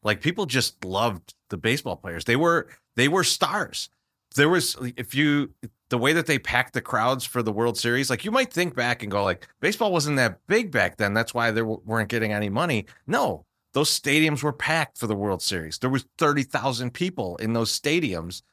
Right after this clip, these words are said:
in the, in those times. And it's like, yeah, these guys are, like, rock stars and they're getting paid, like, nothing. Just like, <laughs> just like they're not making any money. This is bound to happen.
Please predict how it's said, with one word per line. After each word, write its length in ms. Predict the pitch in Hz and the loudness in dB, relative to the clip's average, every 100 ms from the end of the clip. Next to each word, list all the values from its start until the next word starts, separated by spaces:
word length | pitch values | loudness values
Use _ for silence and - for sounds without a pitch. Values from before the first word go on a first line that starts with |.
| _ 120 | _ 0
in 160 | 127 | 2
the, 160 | 127 113 - | 2 -2 -2
in 140 | 127 | 0
those 200 | 127 120 | 0 -2
times. 600 | - 135 185 95 92 - - _ _ _ - | -4 -4 -4 -4 -6 -10 -12 _ _ _ 2
And 120 | 135 | 4
it's 120 | 139 165 | 4 4
like, 280 | 143 - _ - | 2 0 _ -2
yeah, 200 | 220 139 | 0 2
these 220 | 151 175 | 2 4
guys 240 | 190 175 180 | 4 4 2
are, 100 | 147 | 0
like, 280 | 131 95 _ _ _ _ _ _ - | 0 -4 _ _ _ _ _ _ -6
rock 320 | 117 180 - | -2 0 -2
stars 640 | - 98 85 85 98 - - _ _ _ - | 0 2 2 0 -6 -10 -16 _ _ _ 0
and 140 | 120 | 2
they're 80 | 131 | 4
getting 200 | 147 120 | 2 0
paid, 460 | - 131 127 107 78 _ - | 0 2 4 2 -2 _ -6
like, 300 | 92 90 95 | -6 -4 -2
nothing. 480 | 104 107 - - - _ _ _ - | 4 4 2 -8 -20 _ _ _ 0
Just 220 | 147 - | 0 2
like, 180 | 147 117 123 - | 2 0 -4 -14
<laughs> 180 | - 220 | -4 -4
just 260 | - - | -2 -2
like 160 | 170 139 | -2 0
they're 120 | 151 | -2
not 180 | 147 147 | 0 0
making 240 | 139 139 127 | 0 0 0
any 120 | 131 | 0
money. 320 | 180 156 110 - _ _ - | 2 2 0 -6 _ _ 0
This 180 | 156 - | 2 2
is 80 | 147 | 2
bound 360 | 160 151 143 131 | 4 4 4 4
to 60 | |
happen. 440 | 120 127 123 - | 4 4 2 -8